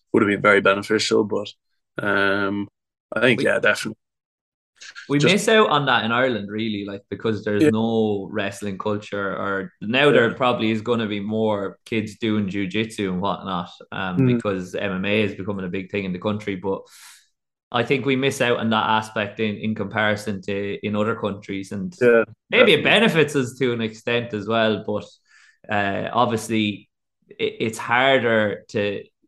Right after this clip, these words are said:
Speaker 2: get into the close quarters on a rugby field. And now when they're limiting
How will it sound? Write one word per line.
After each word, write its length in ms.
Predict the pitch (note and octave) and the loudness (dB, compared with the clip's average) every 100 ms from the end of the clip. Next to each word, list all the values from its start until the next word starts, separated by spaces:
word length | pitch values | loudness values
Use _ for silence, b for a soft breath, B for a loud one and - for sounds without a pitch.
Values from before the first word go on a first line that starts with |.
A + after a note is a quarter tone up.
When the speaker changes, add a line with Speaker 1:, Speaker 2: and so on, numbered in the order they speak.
| A#2+ | -8
Speaker 2:
get 260 | A#2 A2+ A#2 | -2 0 0
into 260 | A#2+ A#2 | -4 -2
the 80 | A2 | -4
close 340 | G#2+ A2+ A2 | 0 2 2
quarters 600 | A2 A#2 A#2 A2+ G#2+ G2+ - | 2 2 2 2 0 0 -4
on 400 | A2 A2+ A2 G#2 | 0 2 2 0
a 160 | G2+ G2 | -4 -2
rugby 300 | A#2 A#2+ B2 | -2 -2 -6
field. 300 | A#2 C3+ B2+ | -2 -2 0
And 120 | A2+ | 0
now 180 | B2+ C#3 | 2 2
when 160 | C3 B2+ | 2 0
they're 140 | A#2+ | 0
limiting 840 | A2+ C3+ D#3 D3 C#3 B2+ A#2+ A2 | 0 0 0 -4 -4 -6 -6 -12